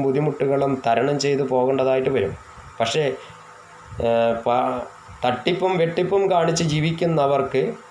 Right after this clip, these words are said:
നല്ല പോലെ അവർക്ക് കൊടുക്കും. പക്ഷേ അവർ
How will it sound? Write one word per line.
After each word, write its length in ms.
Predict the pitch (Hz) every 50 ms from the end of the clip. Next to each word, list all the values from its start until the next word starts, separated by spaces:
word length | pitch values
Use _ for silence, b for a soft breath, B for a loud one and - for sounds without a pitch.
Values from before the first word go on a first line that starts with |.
| - - - - - - - - - - -
നല്ല 480 | 98 98 104 107 107 113 123 131 147 151
പോലെ 360 | 151 160 160 156 160 160 175
അവർക്ക് 300 | 170 165 170 180 - 196
കൊടുക്കും. 400 | 196 180 170 175 180 180 180 143 127 - - - - - -
പക്ഷേ 200 | 123 123 - 151
അവർ 200 | 143 123 127 131